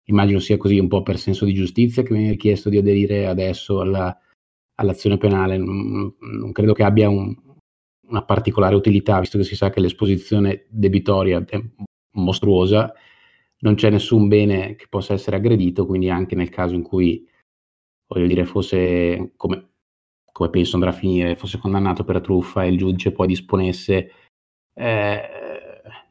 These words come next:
il ribor-, anche nell'azione, diciamo, ci, sì, sì, rispondimi volentieri. Su, eh, su, l'azione civile, eh, difficilmente qualcuno riuscirebbe a, mm, ottenere il ristoro, insomma, del, del danno che ha subito.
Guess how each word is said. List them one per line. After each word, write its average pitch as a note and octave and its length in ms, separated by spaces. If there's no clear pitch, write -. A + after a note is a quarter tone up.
il A#2+ 120
ribor-, G2 400
anche G#2+ 280
nell'azione, G2+ 520
diciamo, F#2 540
ci, - 220
sì, C3+ 160
sì, E3 140
rispondimi A2+ 460
volentieri. G#2 540
Su, - 220
eh, A2+ 360
su, A2 180
l'azione A2+ 500
civile, A#2 540
eh, F#2 500
difficilmente A2 640
qualcuno G#2+ 340
riuscirebbe G2 640
a, F#2+ 360
mm, A#2+ 60
ottenere G2 680
il G#2+ 100
ristoro, F#2+ 640
insomma, F#2+ 400
del, F#2 360
del F#2 200
danno F#2 320
che F#2+ 120
ha - 20
subito. F#2 560